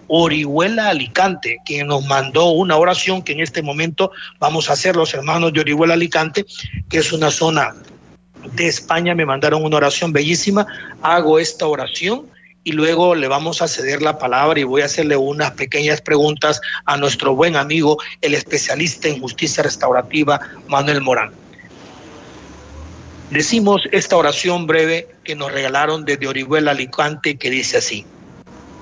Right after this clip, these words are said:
Madre de gracia, te presento con todo el cariño de que soy capaz la realidad de tantos hermanos y hermanas presas.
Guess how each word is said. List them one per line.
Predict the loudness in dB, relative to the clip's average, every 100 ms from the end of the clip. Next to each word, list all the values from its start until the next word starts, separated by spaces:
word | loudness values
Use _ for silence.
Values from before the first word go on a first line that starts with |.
| -20 -12
Madre | -2 2 4 4 2 0 0
de | 0
gracia, | 0 0 -2 -6 -8 -8 -10 -14 -20 -20 -20 _ _ _ _ -4
te | -4
presento | 0 0 2 0 2 0 2
con | 0 -2 -2
todo | 0 4 4 2
el | 0
cariño | 0 0 0 0 0
de | 0
que | -2
soy | -4 -2 0
capaz | -2 0 0 2 -2 -4
la | -2 0
realidad | 2 2 2 2
de | 0
tantos | 0 -2 0 -2 0
hermanos | -2 0 0 0 -2
y | -2
hermanas | -2 0 -2
presas. | -2 -4 -2 -4 -8 -10